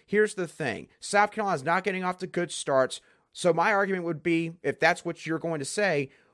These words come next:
why would you want to go down ten, twelve, fifteen points running a small ball lineup that's obviously outmatched in terms of size before putting Josh Gray in the game? He needs to be starting this next game. And if I have to say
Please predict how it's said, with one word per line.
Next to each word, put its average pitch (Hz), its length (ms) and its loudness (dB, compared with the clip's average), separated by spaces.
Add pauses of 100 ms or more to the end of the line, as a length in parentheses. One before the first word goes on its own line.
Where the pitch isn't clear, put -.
(200)
why 147 260 4
would 226 160 0
you 220 60 -6
want 208 140 0
to 190 60 -2
go 185 140 0
down 175 280 -2
ten, 180 240 -4
twelve, 160 240 0
fifteen 170 340 -4
points 156 520 -4
running 156 200 2
a 139 60 -2
small 180 280 -2
ball 170 280 2
lineup 147 360 0
that's 123 280 -4
obviously 180 520 -2
outmatched 127 640 0
in 127 60 -8
terms 135 220 -6
of 120 80 -8
size 120 440 0 (160)
before 190 360 4
putting 175 260 -4
Josh 143 240 0
Gray 127 220 -2
in 117 60 -6
the 117 60 -6
game? 92 300 -8 (400)
He 220 160 0
needs 220 220 -2
to - 80 -14
be 180 100 -6
starting 160 440 2
this 135 180 -8
next 120 240 -6
game. 104 260 -8 (240)
And 135 100 -2
if 135 80 -2
I 175 140 2
have 208 140 0
to 196 100 -8
say 190 460 -2